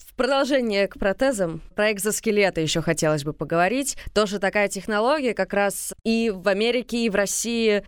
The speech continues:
потихонечку начали на заводах использовать. То есть человек, когда влезает, и может при помощи вот этих вот рук дополнительных и ног, не поднимая самому тяжести, вот как-то при помощи машины это делать. Громкая тоже сделка была. Hyundai купила Boston Dynamics, э, себе на заводы, там, для производства машин.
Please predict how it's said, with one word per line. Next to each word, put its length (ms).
потихонечку 600
начали 380
на 140
заводах 480
использовать. 560
То 60
есть 120
человек, 300
когда 180
влезает, 540
и 20
может 300
при 100
помощи 380
вот 160
этих 240
вот 180
рук 260
дополнительных 720
и 40
ног, 360
не 140
поднимая 420
самому 440
тяжести, 560
вот 280
как-то 300
при 100
помощи 420
машины 380
это 180
делать. 440
Громкая 420
тоже 240
сделка 440
была. 280
Hyundai 400
купила 680
Boston 440
Dynamics, 1000
э, 20
себе 340
на 120
заводы, 440
там, 180
для 160
производства 580
машин. 540